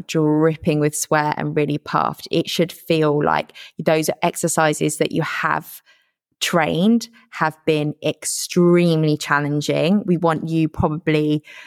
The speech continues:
l-, like, you could have done maybe two reps more, but then you would have failed. That's where we want you. We want you at that stage where you're pushing yourself to that level. And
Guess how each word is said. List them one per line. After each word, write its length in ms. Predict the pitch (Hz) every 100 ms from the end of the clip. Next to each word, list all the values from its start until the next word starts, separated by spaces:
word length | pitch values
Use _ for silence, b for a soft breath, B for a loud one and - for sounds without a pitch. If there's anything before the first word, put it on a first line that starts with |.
| B B B B - _ _ _
l-, 80 | 180 180 - _ -
like, 180 | 175 165
you 140 | 175 175
could 160 | 214
have 120 | 175 185
done 300 | 165 165 170
maybe 520 | 175 165 165 160 -
two 500 | - - - 226 220
reps 420 | 208 208 - - 190
more, 520 | 196 196 214 311 349 B _
but 160 | 190 175
then 260 | 165 160
you 160 | 160 156
would 120 | 165
have 120 | 160
failed. 600 | - 170 143 151 247 262 -
That's 300 | 180 - -
where 160 | 170 160
we 100 | 156
want 280 | 160 160
you. 200 | 110 107 151
We 80 |
want 280 | 160 170 160
you 120 | 160 156
at 100 | 156
that 200 | 156 -
stage 260 | 165 151
where 80 | 151
you're 100 | 156
pushing 440 | - - 185 - 156
yourself 460 | 147 - 147 147 -
to 100 | 160
that 200 | 156 -
level. 580 | 156 151 156 180 285 - B B B B _ -
And 300 | 208 214